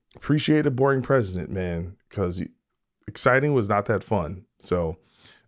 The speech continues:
uh, that, I guess that's, that's my grade. It doesn't mean he's doing a good job. <laughs> I don't really know, maybe, but in many ways, probably not. But I just think it's funny. So, all right, that,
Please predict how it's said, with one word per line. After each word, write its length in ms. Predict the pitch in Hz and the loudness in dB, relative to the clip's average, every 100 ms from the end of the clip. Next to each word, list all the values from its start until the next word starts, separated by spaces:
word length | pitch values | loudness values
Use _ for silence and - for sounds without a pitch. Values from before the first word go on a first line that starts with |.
| _ | _
uh, 180 | 95 92 | -4 -2
that, 160 | 107 - | -2 0
I 100 | 104 | 0
guess 160 | 104 101 | -2 0
that's, 520 | 117 104 - - - _ | 0 0 -4 -10 -14 _
that's 200 | 101 104 | 0 0
my 180 | 101 98 | 0 0
grade. 320 | 92 90 87 | 0 -2 0
It 140 | 107 107 | 0 2
doesn't 200 | 151 196 | 2 4
mean 100 | 175 | 2
he's 100 | 185 | 2
doing 180 | - | 0
a 40 | 143 | 2
good 160 | - | -2
job. 420 | 120 156 135 107 - - - - | 0 0 2 0 0 -2 -8 -20
<laughs> 320 | _ - - | _ -10 0
I 80 | 135 | 2
don't 140 | - | 4
really 240 | 160 156 | 2 2
know, 220 | 160 226 127 | 2 2 2
maybe, 440 | 117 135 147 151 - - _ _ | 2 2 0 -2 -6 -20 _ _
but 180 | 120 - | 0 2
in 140 | 113 135 | 2 4
many 200 | 147 143 | 4 4
ways, 200 | 151 147 | 2 2
probably 320 | 135 147 147 | -2 0 0
not. 360 | 170 156 - | 2 2 0
But 300 | 101 101 92 - _ _ _ _ _ _ _ _ - - | 0 0 0 -8 _ _ _ _ _ _ _ _ -16 -6
I 60 | |
just 160 | 98 90 | -4 -2
think 140 | 95 | -4
it's 100 | 95 | -4
funny. 380 | - 90 82 82 _ _ - - _ | -4 -6 -6 -10 _ _ -20 -20 _
So, 320 | - 85 101 151 | -2 -2 -2 2
all 60 | |
right, 120 | 170 | 2
that, 160 | 147 143 | 2 0